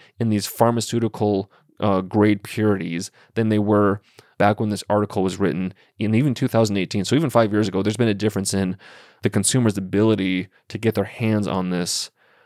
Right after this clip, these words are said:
product, i e methylene blue. But moving along here,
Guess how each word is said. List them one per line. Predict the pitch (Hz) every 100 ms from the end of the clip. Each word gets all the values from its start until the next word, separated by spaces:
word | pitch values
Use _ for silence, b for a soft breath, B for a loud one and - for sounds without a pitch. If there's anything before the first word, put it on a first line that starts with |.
| b
product, | - 110 101 90 - - - _ -
i | 101 104
e | 110
methylene | 101 95 - 90 87
blue. | 98 85 73 _ _ _ _ _ _
But | 123 127
moving | 170 208
along | 160 135 113
here, | 101 98